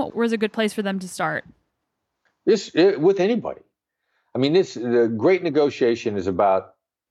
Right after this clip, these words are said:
Speaker 2: proactive listening. It's about hearing the other side out. And there's all these different methods are really designed to hear the other side out. Paraphrase them, summarize them, make an observation not good or bad, but an observation about what they're talking about, and say stuff like, "Sounds like you got a lot on your mind. Sounds like you've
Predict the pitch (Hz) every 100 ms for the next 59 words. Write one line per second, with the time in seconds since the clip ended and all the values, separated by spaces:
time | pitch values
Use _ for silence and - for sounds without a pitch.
0 | _ - 151 143 - 104 95 92 - _
1 | - 104 87 101 95 95 90 - _ _
2 | - 147 117 110 101 - 90 78 71 67
3 | - _ 95 101 92 - 117 147 135 156
4 | - 107 110 117 90 78 95 104 101 90
5 | 90 98 87 85 92 87 85 80 82 76
6 | 67 - - 131 113 - 82 71 78 -
7 | 135 110 80 65 - _ _ - 117 -
8 | 127 135 - 104 113 110 - 85 82 -
9 | _ _ 98 123 123 135 104 120 117 98
10 | 87 98 107 113 98 98 101 95 - 85
11 | - 110 107 - 110 104 90 - 92 82
12 | - 65 65 - 87 87 - 104 - 104
13 | - 98 - 117 101 104 92 95 92 90
14 | 90 85 85 80 71 - 101 98 98 95
15 | 80